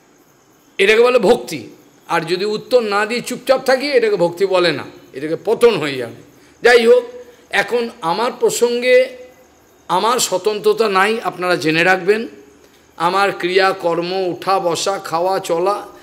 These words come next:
এগুলোকে আপনারা গোপনভাবে লক্ষ্য করবেন। কোনোটার মধ্যে স্বতন্ত্রতা নাই। যদি বলেন, "এই লাল কাপড়ের মধ্যে স্বতন্ত্রতা নয় কি?" বললাম, "না, এর মধ্যেও স্বতন্ত্রতা নাই।" কারণ উত্তরটা প্রভুপাদ দিয়েছেন। প্রভুপাদ বলছেন, আমাদের গৌড়ীয় মঠের যারা সাদা বেশ,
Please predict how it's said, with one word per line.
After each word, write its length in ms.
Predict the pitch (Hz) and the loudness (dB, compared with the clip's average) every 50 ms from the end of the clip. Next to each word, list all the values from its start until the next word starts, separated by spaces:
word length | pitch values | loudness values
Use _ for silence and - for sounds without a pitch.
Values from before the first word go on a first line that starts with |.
| - - - | -20 -16 -8
এগুলোকে 400 | - - 156 175 180 180 - 190 | -6 -2 -2 0 -2 0 -2 -2
আপনারা 420 | 180 170 143 160 180 180 190 190 180 | -4 -4 -4 -4 -4 -2 -2 -2 -2
গোপনভাবে 680 | 156 165 165 175 196 220 220 196 170 180 180 180 175 170 | -2 -6 -6 -4 -6 -6 -4 -2 -2 0 0 0 0 -2
লক্ষ্য 400 | 170 151 139 151 - - - 220 | -2 -4 -4 -4 0 2 2 4
করবেন। 380 | 180 214 208 196 214 247 269 - - - - - _ _ _ _ _ - | 4 4 2 2 0 -2 -6 -10 -14 -20 -20 -20 _ _ _ _ _ 0
কোনোটার 400 | 226 254 285 302 294 330 320 311 | 2 2 2 2 0 -2 -2 0
মধ্যে 240 | 302 285 254 262 | -2 -2 -2 -2
স্বতন্ত্রতা 680 | - - - 185 180 208 214 208 175 208 196 - 175 170 | -4 -2 -4 -6 -4 -4 -6 -4 -2 -4 -2 -2 -2 -4
নাই। 200 | 156 139 120 117 - - - _ _ _ _ _ - | -4 -8 -10 -14 -18 -20 -20 _ _ _ _ _ -4
যদি 240 | 147 - 180 208 220 | -2 0 0 0 2
বলেন, 300 | 214 220 214 220 220 214 214 - | 2 2 2 2 0 -2 -2 -2
"এই 140 | 180 170 | -2 0
লাল 200 | 165 156 151 156 | 0 0 -2 -2
কাপড়ের 380 | 151 170 190 180 214 214 220 226 | -4 -4 -4 -2 2 2 2 2
মধ্যে 220 | 220 220 202 214 | 2 0 -2 -2
স্বতন্ত্রতা 580 | - - 190 175 175 208 202 - 233 214 220 208 | -2 -2 -6 -8 -8 -8 -2 -2 0 0 0 -4
নয় 240 | 196 202 233 285 294 | -2 -2 -2 -2 -2
কি?" 300 | 294 285 240 180 131 117 - - - - - | -2 -4 -4 -4 -4 -8 -14 -18 -20 -20 -14
বললাম, 220 | - 147 156 156 156 | -8 -6 -4 -4 -2
"না, 180 | 151 135 120 - - | -4 -4 -6 -4 -2
এর 140 | 202 196 | -2 -2
মধ্যেও 320 | 220 233 240 226 262 254 - | 0 0 -2 4 4 4 4
স্বতন্ত্রতা 580 | - 170 170 - 160 156 160 165 156 180 190 | 4 -2 -6 -6 -6 -6 -6 -6 -6 -6 -6
নাই।" 180 | 196 175 - - - - _ _ _ _ _ _ _ _ _ _ _ _ | -6 -8 -10 -12 -18 -20 _ _ _ _ _ _ _ _ _ _ _ _
কারণ 300 | - 226 220 240 254 254 | -2 0 0 0 -2 -2
উত্তরটা 440 | 254 233 - - 294 277 285 262 220 | -4 -8 -6 -6 -6 -2 0 0 0
প্রভুপাদ 420 | - 180 226 285 285 294 269 233 202 | 4 4 4 4 4 2 0 0 0
দিয়েছেন। 380 | 220 196 160 123 117 123 113 117 - - - - | 2 2 2 0 -2 -8 -10 -12 -16 -16 -8 -4
প্রভুপাদ 360 | 175 190 170 202 202 175 175 | -4 -4 -2 -4 -4 0 2
বলছেন, 440 | 226 285 247 175 - 196 165 160 196 277 - - - - - - - - | 2 2 2 0 0 0 0 -2 -4 -8 -14 -20 -20 -20 -20 -20 -12 -4
আমাদের 460 | 165 165 185 208 220 220 247 254 247 | -2 -2 0 0 2 4 6 6 4
গৌড়ীয় 400 | 220 185 196 185 180 180 202 220 | 4 2 0 0 0 0 0 -2
মঠের 420 | 214 220 226 190 - 240 269 240 196 | -2 -2 -4 -2 0 -2 -2 0 0
যারা 300 | 214 220 208 208 202 180 | 0 2 2 2 2 0
সাদা 380 | - - - 160 156 196 202 | -2 -4 -4 -4 -2 -2 -2
বেশ, 320 | 196 240 180 - - - | 0 0 0 0 -2 -12